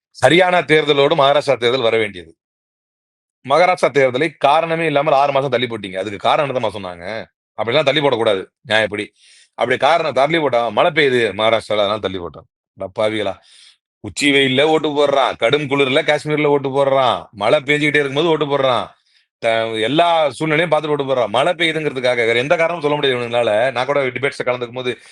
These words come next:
பி ஜே பி காரன் சொன்னாங்க, செம காமெடியா இருந்தது, அதை வச்சு செம கலாய் கலாய்ச்சோம். "ஆறு மாசம் வந்து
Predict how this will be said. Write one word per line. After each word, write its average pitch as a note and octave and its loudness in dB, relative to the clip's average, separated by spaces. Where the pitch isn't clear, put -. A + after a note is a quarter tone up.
பி C#3 -2
ஜே C3+ 0
பி B2 -2
காரன் A2+ 0
சொன்னாங்க, G#2+ -6
செம G#2+ -4
காமெடியா C#3+ 0
இருந்தது, C3 -2
அதை G#2+ 2
வச்சு G#2 -6
செம A#2 -2
கலாய் B2 2
கலாய்ச்சோம். A2 -4
"ஆறு D3+ 2
மாசம் D#3+ 4
வந்து C#3 2